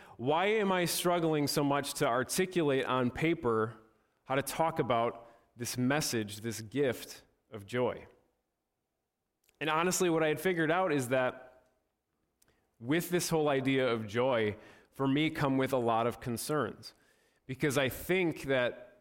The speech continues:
that times like this, especially with Christmas season, with holidays, a lot of times we equate the experiences and the traditions that we do enjoy,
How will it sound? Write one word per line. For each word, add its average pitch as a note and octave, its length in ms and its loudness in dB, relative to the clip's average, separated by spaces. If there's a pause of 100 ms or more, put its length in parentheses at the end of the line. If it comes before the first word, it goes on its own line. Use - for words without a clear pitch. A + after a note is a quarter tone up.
that A#2+ 180 -2
times C#3 420 0
like A#2 240 0
this, C3 220 0
especially C#3 400 -2
with A#2+ 300 -2
Christmas D3+ 400 -4
season, C#3+ 400 -2
with A2 100 -4
holidays, A#2 640 0 (680)
a B2+ 60 -4
lot D3+ 220 2
of F3 80 -2
times D#3 400 0
we C#3 180 2
equate C#3+ 680 -2 (680)
the C3+ 100 -2
experiences D#3+ 920 0
and C3+ 120 2
the B2+ 60 0
traditions C3+ 560 -2
that A#2+ 160 2
we A#2+ 120 0
do B2+ 260 0
enjoy, A#2 580 0